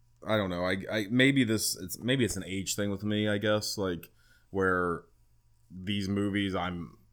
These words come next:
more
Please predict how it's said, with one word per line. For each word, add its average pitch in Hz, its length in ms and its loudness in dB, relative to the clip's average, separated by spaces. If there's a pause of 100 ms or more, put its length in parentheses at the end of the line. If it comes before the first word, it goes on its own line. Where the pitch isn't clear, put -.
(2250)
more 101 400 2